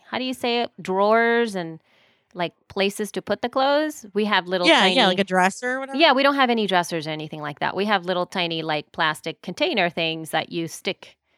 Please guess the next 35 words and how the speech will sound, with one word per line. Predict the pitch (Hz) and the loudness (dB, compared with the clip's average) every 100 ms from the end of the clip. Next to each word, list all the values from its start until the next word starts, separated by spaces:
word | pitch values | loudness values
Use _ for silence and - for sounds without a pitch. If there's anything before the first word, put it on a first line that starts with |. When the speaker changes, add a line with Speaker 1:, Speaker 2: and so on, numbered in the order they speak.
| - | -8
Speaker 1:
you | 269 | 2
know, | 233 208 _ _ _ 392 | 4 4 _ _ _ -4
those | 392 | -2
little | 392 | 0
plastic | - 381 359 370 | 4 4 2 -2
containers | 370 370 403 262 226 | -2 -2 0 -2 -2
for | 233 | -6
storage | 233 349 370 156 127 - - - | -6 -4 0 0 0 -6 -10 -10
stuff. | - 143 - _ - _ - | -6 -6 -8 _ -20 _ -8
So | 220 | 2
that's | 233 240 | 4 4
where | 254 254 | 0 2
they | 269 | 2
have | 226 180 185 - | 4 6 4 4
all | 180 | 2
their | 190 | 2
little | 196 190 | 0 -2
clothes | 190 190 180 175 - | -2 -2 -2 -4 -10
stick | - 233 202 190 | -16 -8 -6 -2
up. | 156 160 - | -2 -2 -6
And | 196 185 | -6 -2
then | 185 180 175 170 - _ _ _ - | 0 0 -2 -6 -14 _ _ _ 0
even | 294 302 294 | 2 2 0
their | 262 | -2
panties | - 226 247 294 190 165 156 - | -4 -4 -4 -6 -10 -14 -8 -4
are | - | 0
all | 208 220 | 4 2
folded | 226 220 214 202 | 2 -2 0 2
up | 202 202 | 0 0
into | 196 202 | -6 -6
tiny | - 185 196 196 | -6 -6 -4 -4
little | 180 180 | -2 -4
squares. | 170 190 175 147 147 - - | -4 -4 -4 -4 -8 -14 -12
And | 185 185 | -6 2
they | 196 220 226 233 220 | 4 6 4 0 -2